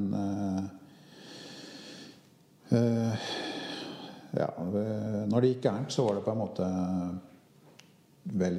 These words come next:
sånn to-tre ting jeg holdt på med som, eh, var viktig. Det ene var jo min egen advokatvirksomhet, og så hadde vi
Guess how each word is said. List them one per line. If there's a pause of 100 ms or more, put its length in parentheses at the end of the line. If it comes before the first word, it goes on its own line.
sånn (1200)
to-tre
ting
jeg
holdt
på
med
som,
eh, (100)
var
viktig. (140)
Det
ene
var
jo (500)
min
egen
advokatvirksomhet,
og
så
hadde
vi